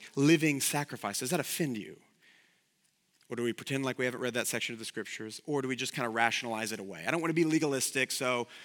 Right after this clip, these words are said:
I know there's, like, high calls, but yeah, you know, I wanna be a grace person, right? Do we twist terms and things like that, just kind of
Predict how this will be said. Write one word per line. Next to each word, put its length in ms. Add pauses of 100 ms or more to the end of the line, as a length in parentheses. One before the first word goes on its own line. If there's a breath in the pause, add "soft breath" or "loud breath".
(200 loud breath)
I 100
know 140
there's, 220
like, 120
high 180
calls, 340
but 120
yeah, 200
you 160
know, 100
I 80
wanna 160
be 120
a 40
grace 320
person, 460
right? 100
Do 60
we 100 (140)
twist 640
terms 480
and 80
things 180
like 100
that, 140
just 180
kind 140
of 60